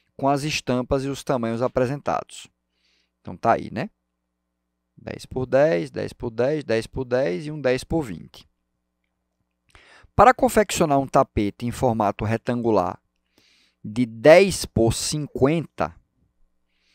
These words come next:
ela utilizará os retalhos na posição indicada na figura, costurando um lado de um a um lado do outro, sem que haja rotações nesses retalhos.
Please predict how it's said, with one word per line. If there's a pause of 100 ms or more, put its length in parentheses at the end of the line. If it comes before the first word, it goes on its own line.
(240)
ela
utilizará
os
retalhos
na
posição
indicada
na
figura, (500)
costurando
um
lado (720)
de
um
a
um
lado
do
outro,
sem
que
haja
rotações
nesses
retalhos.